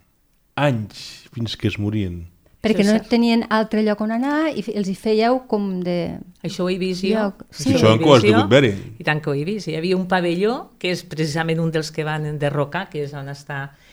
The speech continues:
Speaker 3: el campus i la
Speaker 2: Sí.
Speaker 3: Facultat d'Enfermeria, que el dèiem en aquella època, perquè a més era en castellà, cuidados especiales.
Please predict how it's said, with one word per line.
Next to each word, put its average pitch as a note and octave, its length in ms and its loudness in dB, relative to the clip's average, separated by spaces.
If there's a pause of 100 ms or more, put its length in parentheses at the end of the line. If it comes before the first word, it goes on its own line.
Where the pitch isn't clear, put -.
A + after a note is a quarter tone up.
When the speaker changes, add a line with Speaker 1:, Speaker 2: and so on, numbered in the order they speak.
(100)
Speaker 3:
el D3 160 -4
campus E3+ 580 -6
i C#3 180 -4
la B2+ 200 -6
Speaker 2:
Sí. - 140 -14
Speaker 3:
Facultat C#3+ 340 -2
d'Enfermeria, D3 800 -4 (340)
que E3 260 -6
el D#3+ 220 -2
dèiem F#3+ 360 0
en D#3+ 60 -4
aquella D3 320 -2
època, D3+ 320 -6
perquè - 180 -10
a - 40 -4
més C#3 160 -4
era C#3+ 160 0
en C#3+ 100 -2
castellà, F3 800 -4
cuidados D#3+ 480 -2
especiales. C3+ 840 -8